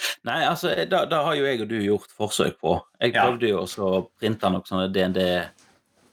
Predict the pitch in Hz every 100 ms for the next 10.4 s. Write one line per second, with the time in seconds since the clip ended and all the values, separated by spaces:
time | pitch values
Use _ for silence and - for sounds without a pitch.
0 | _ - _ _ _ 117 92 101 92 95
1 | - 98 95 98 95 90 90 - - 92
2 | 87 95 101 95 90 90 - 98 92 92
3 | 104 92 92 92 107 117 - _ _ 104
4 | 101 - _ _ _ _ 101 95 95 107
5 | 104 104 92 87 92 92 90 _ 104 98
6 | 92 95 120 117 107 104 117 139 _ _
7 | _ _ 143 151 - - - - - -
8 | - 101 98 104 - 107 101 104 104 98
9 | 104 - _ _ _ - - 107 113 98
10 | 65 80 - -